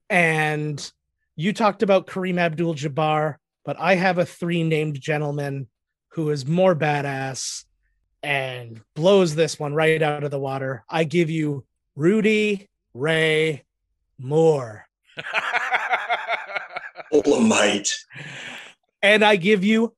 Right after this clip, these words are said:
Speaker 1: Dolomite, released April twenty-sixth, nineteen seventy-five.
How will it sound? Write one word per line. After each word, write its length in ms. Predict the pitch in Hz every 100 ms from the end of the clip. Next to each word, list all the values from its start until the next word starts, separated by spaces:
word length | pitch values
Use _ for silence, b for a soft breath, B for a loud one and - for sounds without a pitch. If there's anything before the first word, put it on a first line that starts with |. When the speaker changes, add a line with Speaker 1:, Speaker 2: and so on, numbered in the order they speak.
| 156
Speaker 1:
Dolomite, 680 | 123 214 214 190 165 151 143
released 440 | 180 175 180 -
April 340 | 180 208 208 196
twenty-sixth, 680 | - 180 165 - 165 - 147
nineteen 460 | 170 190 190 180
seventy-five. 840 | 143 180 165 160 151 165 156 156